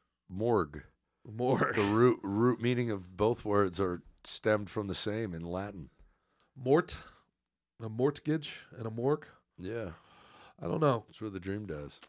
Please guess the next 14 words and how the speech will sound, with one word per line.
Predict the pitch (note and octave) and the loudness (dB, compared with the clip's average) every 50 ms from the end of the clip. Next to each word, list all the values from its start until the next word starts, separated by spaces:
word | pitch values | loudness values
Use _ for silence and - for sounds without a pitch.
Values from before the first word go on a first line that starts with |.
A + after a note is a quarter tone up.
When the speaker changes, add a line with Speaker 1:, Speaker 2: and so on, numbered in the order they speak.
| _ _ _ _ - | _ _ _ _ -4
Speaker 2:
The, | C3 C3+ C#3+ C#3 C3+ C3 C3 B2 - - | 0 2 4 4 4 4 2 0 -2 -6
well, | B2+ B2+ B2 B2 A#2 _ _ | -4 -4 -4 -4 -4 _ _
you | - C#3 | -18 -14
can | C#3+ A#2+ | -12 -6
pay | - A#2 C#3+ E3+ | -2 0 2 2
off | E3+ D3 B2+ - | 2 2 0 0
your | - G#2 | -4 -6
mortgage. | G#2 A2 C3 E3+ C#3+ A#2 F2 - - - - - | -4 -2 -2 0 -2 -4 -6 -8 -12 -14 -12 -10
You | - B2+ | -10 -8
can | A#2 | -2
pay | G#2+ C3 F3 | 2 4 4
off | G3 D3+ - - | 4 4 2 0
your | G#2+ | -6
mortgage, | G2+ G#2+ C3 F3 E3 A#2+ E2+ D#2+ - - - - | -4 -2 -2 -2 -2 -2 -6 -10 -14 -16 -16 -18